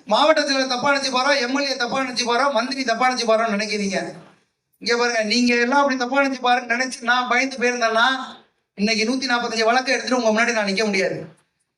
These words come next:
நான் தமிழ்நாடு முழுக்க சாலை மறியல் பண்ணதுல நூத்தி நாப்பத்தஞ்சு போராட்டத்துல பண்ண நூத்தி நாப்பத்தஞ்சு வழக்கு அந்தந்த ஊர்லயும் பதிவு பண்ணிருக்கு.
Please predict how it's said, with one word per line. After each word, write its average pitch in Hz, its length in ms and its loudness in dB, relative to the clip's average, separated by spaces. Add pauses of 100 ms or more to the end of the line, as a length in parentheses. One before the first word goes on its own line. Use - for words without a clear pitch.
(320)
நான் 196 220 0
தமிழ்நாடு 262 360 2
முழுக்க 269 260 0
சாலை 262 280 2
மறியல் - 20 0
பண்ணதுல 247 560 -4
நூத்தி 277 260 -4
நாப்பத்தஞ்சு 220 880 0
போராட்டத்துல 247 460 0
பண்ண 220 260 0
நூத்தி 240 240 -2
நாப்பத்தஞ்சு 208 720 -2 (120)
வழக்கு 233 720 0 (300)
அந்தந்த 220 460 -2
ஊர்லயும் 240 360 2
பதிவு 214 220 -4
பண்ணிருக்கு. 185 320 -4